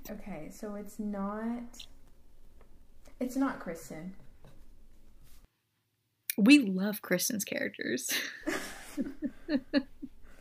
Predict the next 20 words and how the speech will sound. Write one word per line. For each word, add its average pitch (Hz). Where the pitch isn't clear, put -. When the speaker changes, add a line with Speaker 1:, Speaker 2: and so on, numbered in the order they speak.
Speaker 1:
Wait, 277
I 302
just 466
got 523
confused 247
about 269
my 240
own 220
question. 196
Hold 311
on. 185
I 320
said 349
Speaker 2:
Okay, 247
so -
you're 240
saying, 262
have 220
we 220
collectively 208